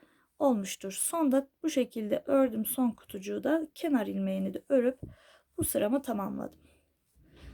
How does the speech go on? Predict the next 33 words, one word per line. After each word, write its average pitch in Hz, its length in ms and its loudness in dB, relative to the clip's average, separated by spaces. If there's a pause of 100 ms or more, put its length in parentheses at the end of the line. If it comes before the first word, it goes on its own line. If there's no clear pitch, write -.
Şimdi 277 340 -2
bir 320 140 6
üst - 240 -2
sırada 220 280 0
bakın 269 280 2
burası 220 380 -2
boş 233 220 0
kaldı. 202 480 -6
Bu 254 160 -6
boşluktan 247 680 -2
artırma 202 460 -4
yapacağız. - 580 -8 (1300)
Evet, - 200 -4
çok 302 220 -6
güzel 226 320 -4
bir 240 100 -2
model 208 480 -2
arkadaşlar. 196 640 -4 (440)
Ee, 190 180 -4
büyük 262 300 2
yeleği 226 320 0
de 208 60 -2
yapabilirsiniz. 202 960 -4
Ben 269 120 0
şöyle 262 280 -2
biraz 254 300 2
daha 240 260 -4
büyük 240 260 -2
bir 226 100 -2
parça 240 400 -8
hazırladım 226 680 0
sizler 220 460 -6
için. 247 280 -8